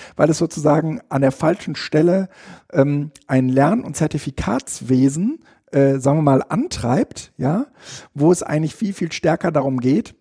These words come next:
ähm, dass man auch verlernt. Also dass es sozusagen viele Dinge gibt, die man für einen Moment braucht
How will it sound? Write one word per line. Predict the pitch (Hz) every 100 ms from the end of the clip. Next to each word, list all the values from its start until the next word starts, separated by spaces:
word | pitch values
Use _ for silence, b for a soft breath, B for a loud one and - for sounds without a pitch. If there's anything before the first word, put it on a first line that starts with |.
| _ _ _ _ -
ähm, | 160 151 156 - b b
dass | 156 -
man | 165
auch | - -
verlernt. | 185 202 156 110 107 -
Also | - 120
dass | 135 143
es | 147
sozusagen | 156 - 147 147
viele | - 190 175
Dinge | 165 170
gibt, | 151 190
die | 165
man | 160
für | - 175
einen | 160
Moment | 160 147 180 262 -
braucht | 226 185 277 - -